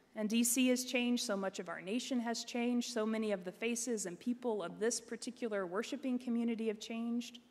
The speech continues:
And many of those changes have been for the good, and some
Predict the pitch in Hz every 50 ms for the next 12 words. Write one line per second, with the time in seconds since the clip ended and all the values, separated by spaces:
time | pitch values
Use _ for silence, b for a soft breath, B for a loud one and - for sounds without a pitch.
0 | b b b b b b b b b b b b b b b b b b b b
1 | b _ - 247 269 330 381 415 381 262 254 240 240 - - 269 254 254 233 254
2 | 233 240 233 214 208 190 - 226 220 220 214 220 214 185 180 180 - 254 277 247
3 | 180 170 175 196 247 - b b b b b b b b b b b _ _ _
4 | _ _ - _ - - _ - 233 269 277 277 - 320 311 320 330 320 320 320
5 | 330 311